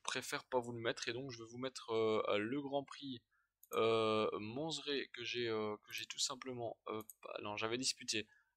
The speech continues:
euh, le Grand Prix Monzeré, mais, euh, le son était pourri, donc j'ai disputé, euh, cette course-ci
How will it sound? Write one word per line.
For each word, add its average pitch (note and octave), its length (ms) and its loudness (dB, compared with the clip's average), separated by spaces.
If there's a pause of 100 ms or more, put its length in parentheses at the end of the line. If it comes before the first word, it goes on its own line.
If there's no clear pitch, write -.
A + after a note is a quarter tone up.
euh, A2 100 6
le C3 180 6
Grand C3+ 200 0
Prix B2+ 180 -6
Monzeré, A#2+ 540 2
mais, A#2 180 4
euh, G#2+ 140 6
le G#2+ 80 2
son - 180 0
était D3 180 -8
pourri, C3 300 -6
donc A2+ 180 -6
j'ai A2+ 120 -6
disputé, A#2 560 -2 (420)
euh, A2 540 6
cette - 260 4
course-ci - 680 2